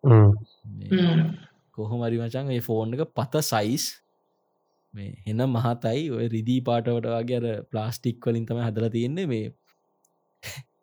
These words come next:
Speaker 2: ඕක මචං ඉතින් අර කවුරු හරි අතේ තිබ්බොත් ඉතින් අපිට මැජික් වගේ එක. ඒ කියන්නේ ඒ
Speaker 1: ඔව්.
Speaker 2: දවස්වල ඉතින් අපිට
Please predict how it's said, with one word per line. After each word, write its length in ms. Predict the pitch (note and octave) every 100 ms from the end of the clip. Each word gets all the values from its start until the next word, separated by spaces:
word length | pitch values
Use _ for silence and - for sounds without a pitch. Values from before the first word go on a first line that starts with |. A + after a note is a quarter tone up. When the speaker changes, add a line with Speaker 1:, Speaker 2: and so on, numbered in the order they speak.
| _ _ -
Speaker 2:
ඕක 220 | A#2+ B2
මචං 360 | C3 B2+ C3 C3+
ඉතින් 180 | D3+ D#3
අර 120 | C3+
කවුරු 280 | A#2+ A#2 B2+
හරි 160 | C3 B2
අතේ 300 | A2+ A#2+ B2+
තිබ්බොත් 380 | A#2+ A#2 D3+ D3+
ඉතින් 240 | C3 C#3+
අපිට 260 | B2+ - F3 C#3 A2 _ _
මැජික් 320 | A#2 A#2+ E3
වගේ 260 | - G#2+ G2+
එක. 60 | G2 -
ඒ 140 | - G2+
කියන්නේ 320 | G2+ G2 G2+
ඒ 140 | A2+
Speaker 1:
ඔව්. 100 | A2
Speaker 2:
දවස්වල 340 | G#2+ G#2+ A2+ G#2
ඉතින් 200 | G#2 G#2
අපිට 220 | A2